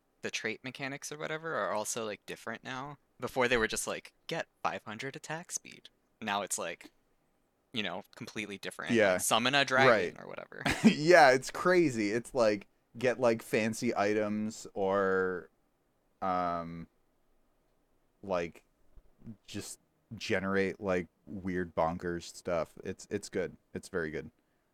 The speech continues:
Speaker 2: Um, I think that T F T is the most supported of all of those games. Um, Hearthstone Battlegrounds,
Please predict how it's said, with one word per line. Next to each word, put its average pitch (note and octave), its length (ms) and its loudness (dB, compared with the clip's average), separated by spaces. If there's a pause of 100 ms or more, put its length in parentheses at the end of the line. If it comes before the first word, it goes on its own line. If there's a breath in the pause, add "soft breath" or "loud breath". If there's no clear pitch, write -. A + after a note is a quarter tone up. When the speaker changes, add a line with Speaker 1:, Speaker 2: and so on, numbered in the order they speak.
(260)
Speaker 2:
Um, D#2+ 560 -2
I G#2+ 100 4
think E3 220 -2
that F3+ 140 -2
T D3+ 160 2
F C#3+ 120 2
T B2 280 -4
is G#2 300 -2
the G2 120 -2
most F#2 380 0
supported A2 720 -4 (100)
of F#2+ 300 -2 (120)
all G2+ 200 0
of A2 80 -2
those A#2 220 0
games. B2+ 400 -6 (100)
Um, E2+ 540 -2
Hearthstone D3+ 640 0 (1400)
Battlegrounds, C3 840 2